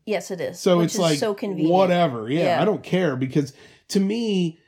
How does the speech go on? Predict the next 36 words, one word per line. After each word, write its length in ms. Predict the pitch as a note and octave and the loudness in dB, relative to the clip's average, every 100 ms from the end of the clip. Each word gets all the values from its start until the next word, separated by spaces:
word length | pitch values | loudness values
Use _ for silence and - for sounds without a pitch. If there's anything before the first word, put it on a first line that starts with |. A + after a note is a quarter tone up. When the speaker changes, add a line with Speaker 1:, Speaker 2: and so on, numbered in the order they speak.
| _ | _
Speaker 2:
it 120 | D#3 D3+ | -2 0
just 200 | E3+ F3+ | 0 2
needs 260 | F3 D#3 | 0 0
to 120 | D3 A2+ | -4 -6
exist. 600 | F#2+ G2 A#2+ B2+ - - _ _ | -8 -8 -6 -8 -14 -20 _ _
I 40 | F3+ | 0
don't 80 | D#3+ | 0
Speaker 1:
Yes. 140 | F3 | 2
Speaker 2:
have 260 | D#3 F3 E3+ | 0 0 0
preference. 580 | F3 E3+ A2+ F2+ - - | 0 0 -2 -10 -12 -4
Speaker 1:
I 100 | A#3+ | 0
know. 120 | C4 | 2
Speaker 2:
I 20 | - | 2
really 160 | D#3+ | 2
don't. 240 | D3 C#4 C#4 | 0 0 0
Speaker 1:
And 100 | D4 | -2
the 60 | |
thing 240 | D4 D#4+ D4 | -4 -4 -2
is, 220 | B3+ B3 - _ _ _ - D3 | -4 -6 -14 _ _ _ -14 -8
again, 300 | A3+ A3+ G3 | -2 -2 -2
like, 240 | G3 G#3+ | -6 -6
we 80 | B3 | -8
can 80 | A3 | -8
talk 140 | G3 | -6
about 180 | E3+ D#3 | -6 -6
this 60 | D#3 | -8
in 120 | D3 | -8
the 60 | D3 | -8
episode, 340 | D3 - E3+ E3+ | -8 -8 -8 -6
next 180 | E3 E3 | -8 -10
episode. 320 | F3 F#3+ F#3 | -6 -4 -4
As 160 | A3+ | -4
a 60 | C4+ | -8
kid, 320 | - F4 F4 | -8 -6 -4
I 180 | C#4 G#3+ | 0 0
loved 600 | G3+ F3+ F3 F3+ F#3 F#3 | 0 -2 0 0 -2 -6